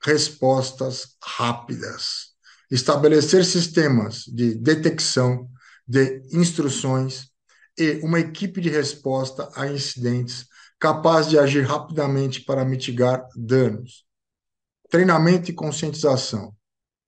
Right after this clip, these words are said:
Promover programas de treinamento regulares para funcionários sobre práticas de segurança de dados e as exigências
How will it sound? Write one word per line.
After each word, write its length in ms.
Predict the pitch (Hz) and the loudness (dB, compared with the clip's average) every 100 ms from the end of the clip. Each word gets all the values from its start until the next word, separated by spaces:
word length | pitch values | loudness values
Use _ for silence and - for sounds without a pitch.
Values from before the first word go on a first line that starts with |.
| _ | _
Promover 600 | 165 175 170 135 180 180 | 2 4 4 4 4 4
programas 640 | 170 156 143 143 131 120 110 | 0 0 4 4 4 0 -2
de 120 | 117 | -4
treinamento 800 | 123 131 117 107 120 131 127 - _ - | -4 -4 -4 -4 -4 -4 -8 -18 _ -6
regulares 920 | 160 170 147 139 127 110 101 - - _ _ _ | -4 0 0 0 0 -4 -10 -14 -20 _ _ _
para 220 | - 143 | -4 -2
funcionários 1000 | 131 - 151 - 127 110 113 123 123 - - _ _ _ | -2 -4 -4 -4 -4 -2 -2 -4 -6 -10 -20 _ _ _
sobre 380 | - - 165 156 156 | -6 0 2 2 0
práticas 500 | - 170 185 - 160 | 2 4 4 2 -2
de 100 | 151 | -2
segurança 720 | 143 - 135 120 123 127 - - | -4 -4 0 0 0 -2 -6 -10
de 120 | 123 | -8
dados 640 | 117 120 127 131 127 127 - _ _ | -2 2 2 0 -4 -10 -18 _ _
e 140 | 139 | 2
as 280 | 143 143 - - | 2 2 -6 -2
exigências 1040 | 156 151 131 131 135 131 - 135 131 - | 0 0 -2 -2 -2 -4 -6 -6 -6 -12